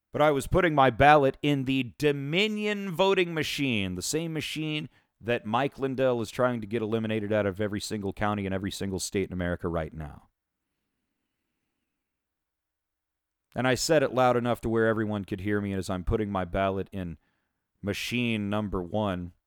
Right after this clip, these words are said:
Looks like some sort of mechanized dumpster. But I put my ballot in there. I said, "You know, I'd be real happy if Carter County could get rid of these stupid machines."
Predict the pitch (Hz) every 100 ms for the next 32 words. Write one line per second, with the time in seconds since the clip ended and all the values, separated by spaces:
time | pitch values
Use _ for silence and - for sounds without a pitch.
0 | _ _ _ _ _ _ _ _ _ _
1 | _ _ - 101 - 98 - 98 95 92
2 | 80 87 101 95 92 90 78 82 95 98
3 | 98 - 78 82 _ _ _ _ _ _
4 | _ _ _ - 95 95 139 117 107 110
5 | 113 107 104 101 101 95 - 110 120 127
6 | 123 127 120 120 110 120 107 117 117 107
7 | 101 - - - 110 101 90 104 104 101
8 | - 92 92 95 104 104 92 82 - -
9 | 120 101 95 85 - 110 101 90 -